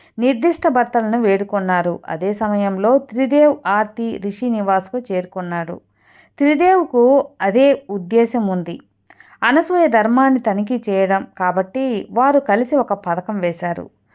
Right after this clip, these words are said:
అందులో ముక్కోటి దేవతలు తమను తాముగా ఋషులుగా మార్చుకొని అనసూయను విరాళాలు ఇవ్వమని వేడుకుంటారు.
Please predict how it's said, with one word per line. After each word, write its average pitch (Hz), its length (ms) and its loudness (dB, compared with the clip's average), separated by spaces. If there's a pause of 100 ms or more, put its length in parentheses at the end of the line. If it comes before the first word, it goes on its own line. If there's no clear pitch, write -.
(280)
అందులో 294 560 4
ముక్కోటి 254 580 0
దేవతలు 254 540 0
తమను 214 340 -2
తాముగా 208 760 0
ఋషులుగా 240 500 0
మార్చుకొని 185 760 -4 (380)
అనసూయను 262 840 2
విరాళాలు 214 560 2
ఇవ్వమని 190 540 -2
వేడుకుంటారు. 175 760 -4